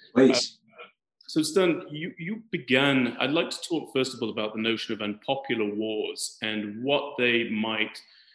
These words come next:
Speaker 2: uh, how they might impact upon the drafting of the best and the brightest into the militaries. So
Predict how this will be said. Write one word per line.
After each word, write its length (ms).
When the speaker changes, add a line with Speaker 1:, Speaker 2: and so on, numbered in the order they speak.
Speaker 2:
uh, 240
how 180
they 100
might 280
impact 440
upon 600
the 140
drafting 480
of 100
the 80
best 380
and 120
the 60
brightest 800
into 640
the 100
militaries. 500
So 420